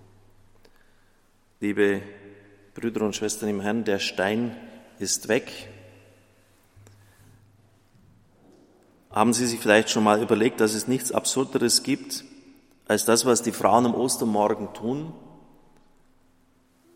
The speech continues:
Sie wollen zum Grab gehen. Das Grab ist gesiegelt.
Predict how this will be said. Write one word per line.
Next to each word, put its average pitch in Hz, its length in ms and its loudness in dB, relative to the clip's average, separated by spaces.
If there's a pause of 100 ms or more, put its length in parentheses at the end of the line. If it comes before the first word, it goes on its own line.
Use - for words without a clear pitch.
(500)
Sie 117 200 -2
wollen 117 300 4
zum 120 240 -4
Grab 107 380 2
gehen. 98 340 0
Das 104 220 -4
Grab 101 280 0
ist - 180 -6
gesiegelt. 139 680 -2